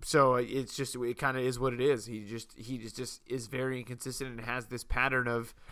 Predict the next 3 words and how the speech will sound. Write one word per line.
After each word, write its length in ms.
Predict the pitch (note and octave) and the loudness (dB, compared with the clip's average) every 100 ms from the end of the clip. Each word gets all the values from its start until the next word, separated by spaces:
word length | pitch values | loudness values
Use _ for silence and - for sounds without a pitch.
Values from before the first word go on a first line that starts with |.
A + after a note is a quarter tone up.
| - _ - - | -20 _ -20 -2
uh, 520 | C3 C3 A#2 A2 G#2 - _ _ _ - | 2 6 6 4 0 -6 _ _ _ -10
spotty 640 | - - D3+ C3 C3 B2+ | -8 2 6 8 6 2
play. 480 | - B2+ D3+ G#2+ | 0 2 4 4